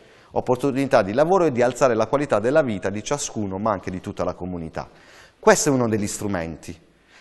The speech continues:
E loro dicono: "Se voi ci credete e presentate una buona idea, noi ci crediamo con voi e in base ad alcuni parametri siamo disposti a investire venticinquemila euro su quella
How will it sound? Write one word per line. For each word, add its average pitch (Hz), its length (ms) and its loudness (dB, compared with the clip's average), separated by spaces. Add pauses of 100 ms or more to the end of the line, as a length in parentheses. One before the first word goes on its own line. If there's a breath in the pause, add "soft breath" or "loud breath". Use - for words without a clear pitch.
E - 140 2
loro 156 220 8
dicono: 98 400 -2
"Se 131 120 -4
voi 180 160 4
ci - 160 -2
credete 92 680 0
e 120 120 -6
presentate 135 480 0
una 123 140 2
buona 104 220 -2
idea, 90 320 -2
noi 135 200 0
ci 113 140 -6
crediamo 113 380 0
con 117 180 -4
voi 90 420 -4 (520 loud breath)
e 143 260 6
in 135 160 -2
base 170 220 6
ad 135 80 4
alcuni 123 880 0 (100)
parametri 110 960 4
siamo 139 320 4
disposti 139 600 0
a 95 320 4
investire 131 720 -2
venticinquemila 107 1000 -2
euro 90 460 -6
su - 220 -8
quella 156 340 0